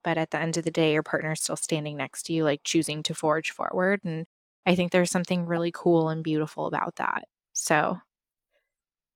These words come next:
take all the good with the bad, because who wants a perfect relationship with somebody who's just like them? <laughs>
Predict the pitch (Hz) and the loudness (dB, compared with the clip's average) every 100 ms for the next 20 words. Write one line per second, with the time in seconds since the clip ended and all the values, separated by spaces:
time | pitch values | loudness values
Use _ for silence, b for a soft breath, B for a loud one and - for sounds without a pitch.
0 | - 226 247 240 208 185 - 202 180 175 | 2 8 10 12 12 10 10 10 10 8
1 | 175 160 - - 175 156 151 175 180 180 | 4 0 -6 2 6 6 4 2 -2 0
2 | 180 175 - 233 214 196 185 - 160 - | 0 0 0 2 6 6 4 0 -2 4
3 | - 196 190 - 185 180 180 185 180 180 | 6 8 8 6 4 6 6 6 4 2
4 | 180 185 170 185 180 - 185 175 175 180 | 6 6 6 2 0 0 0 2 0 -2
5 | 180 - - 214 190 - 190 196 - 143 | -4 -8 4 8 8 6 4 4 0 0
6 | - 254 | 0 -2